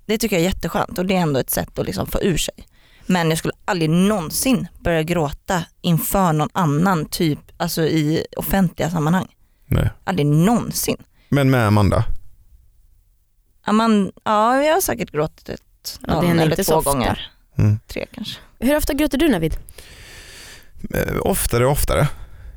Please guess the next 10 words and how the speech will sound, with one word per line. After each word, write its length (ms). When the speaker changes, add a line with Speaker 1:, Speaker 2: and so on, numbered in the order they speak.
Speaker 2:
Jag, 460
jag 220
hade 320
mina 260
två 400
go-to-känslor 1600
som 240
män 200
oftast 300
har. 280